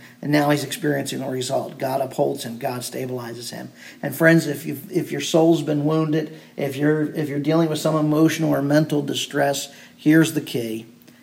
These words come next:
We need to bring it to God in prayer. Yes, we're gonna wanna flee at times. Yes, we're gonna wanna fight at times, but we've gotta, we've gotta step back, and we've gotta first go to God.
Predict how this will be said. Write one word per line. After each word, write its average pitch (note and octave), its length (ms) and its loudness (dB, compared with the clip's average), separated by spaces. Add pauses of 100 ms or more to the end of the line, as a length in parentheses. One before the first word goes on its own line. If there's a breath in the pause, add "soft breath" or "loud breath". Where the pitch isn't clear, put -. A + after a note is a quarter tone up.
(120)
We D3 140 2
need C#3 180 4
to C#3 60 2
bring B2+ 240 -4
it A#2+ 100 -6
to B2 80 -6
God A2 280 -8
in A2+ 120 -10
prayer. F#2+ 400 -16 (640 loud breath)
Yes, E3 340 8
we're E3 80 6
gonna E3+ 160 8
wanna E3+ 180 6
flee F#3 280 10
at F#3 100 4
times. F3+ 360 4
Yes, D#3 220 6
we're D#3 80 0
gonna D3+ 140 4
wanna C#3+ 200 0
fight E3+ 280 6
at E3+ 120 0
times, E3 360 2 (260 loud breath)
but C#3+ 100 -4
we've C#3 160 0
gotta, C3+ 260 0 (220)
we've D3+ 200 2
gotta C#3 180 0
step E3 420 2
back, D3 360 4 (220 loud breath)
and C#3 80 -4
we've C3 140 -2
gotta B2+ 200 0
first C3+ 420 -2
go B2 140 0
to B2+ 60 -4
God. A#2+ 360 -4